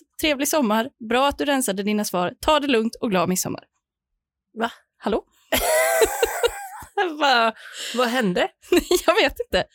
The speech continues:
Speaker 2: Men var det en kund eller var det dem?
Speaker 1: Nej, det var dem. Var det ett Stockholmssyndrom? Alltså, att
Speaker 2: Det var
Speaker 1: under, under resan så blev det liksom omvändes person.
Speaker 2: Detta var knivbrev?
Speaker 1: Detta var en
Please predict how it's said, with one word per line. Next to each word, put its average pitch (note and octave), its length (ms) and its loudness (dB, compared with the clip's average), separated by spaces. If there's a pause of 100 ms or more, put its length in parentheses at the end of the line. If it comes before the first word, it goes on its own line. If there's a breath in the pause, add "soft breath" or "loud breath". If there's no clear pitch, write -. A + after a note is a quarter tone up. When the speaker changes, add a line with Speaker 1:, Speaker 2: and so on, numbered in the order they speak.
Speaker 2:
Men C4 120 2
var B3+ 140 4
det A#3+ 60 4
en A3+ 80 2
kund D4 360 2
eller E4+ 140 0
var D4 80 2
det B3 80 2
dem? C#4 340 -2 (520)
Speaker 1:
Nej, D#4+ 180 4
det D4 80 0
var C#4+ 100 0
dem. A#3+ 160 0 (160)
Var D#4+ 100 2
det D4 40 2
ett C#4 80 -2
Stockholmssyndrom? G#3+ 760 -2 (1040)
Alltså, D4+ 180 0
att C4+ 120 -4
Speaker 2:
Det C#4 180 4
var C#4 100 6
Speaker 1:
under, B3+ 160 0 (200)
under C#4 280 2
resan D4+ 520 2
så E4 120 -2
blev C4+ 220 0
det A3+ 80 -2
liksom G#3 500 -2
omvändes G3 580 0
person. C4 220 -4
Speaker 2:
Detta C4 240 0
var C#4+ 100 0
knivbrev? G#3 600 0 (300)
Speaker 1:
Detta D#4+ 220 -2
var C#4+ 160 2
en G#3+ 340 0